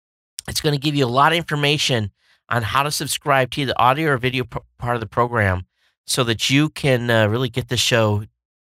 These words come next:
directly in your mobile device every time we release it every Tuesday and Friday morning. We want you to sign up for the newsletter as well. That way you'll get the show notes delivered directly to your inbox.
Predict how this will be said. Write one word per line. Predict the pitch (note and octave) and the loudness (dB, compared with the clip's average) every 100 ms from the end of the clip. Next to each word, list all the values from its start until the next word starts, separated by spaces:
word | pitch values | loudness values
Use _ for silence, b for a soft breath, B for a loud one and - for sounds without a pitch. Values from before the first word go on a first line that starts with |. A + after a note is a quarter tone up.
| _ - | _ -4
directly | A2+ B2 C#3+ B2+ A#2 - | -2 0 2 2 0 -2
in | A#2 | -4
your | G#2+ | 0
mobile | G#2+ A2 | 0 0
device | G#2 F#2+ F#2 F2 - - _ | 0 2 2 0 -4 -8 _
every | - G2+ A2+ | -2 0 -2
time | - G#2 | 0 0
we | G2 | 2
release | F#2+ G2 G#2 | 0 0 -4
it | F#2+ | -4
every | F2+ F2 | -2 -2
Tuesday | - G#2+ - | -4 -6 -2
and | F#2+ - | -4 -2
Friday | G2+ F#2+ | -2 0
morning. | F#2+ F#2+ F#2 F2+ B B B - | -2 0 0 -2 B B B -2
We | D#3 | 2
want | E3 | 2
you | D#3 | 2
to | C#3+ | 2
sign | D3+ | 2
up | C#3 | 2
for | C#3 | 0
the | C3+ | 0
newsletter | D3 C3+ C#3+ C3+ | 0 2 2 4
as | A#2+ - | 2 4
well. | B2+ B2+ | 2 4
That | B2 A#2+ | 0 -4
way | A2 A#2 | -2 0
you'll | A#2 | 0
get | A2 G#2+ | -2 -4
the | |
show | - C3 A#2+ | -2 0 2
notes | A#2+ A2+ | 0 -2
delivered | - A2 A2+ A2 G2 | -2 0 0 -2 -4
directly | A#2 A#2 A2+ | -8 -4 -4
to | G2+ - | -4 -4
your | |
inbox. | A2+ G#2+ G2+ G2+ - | -2 2 2 0 -4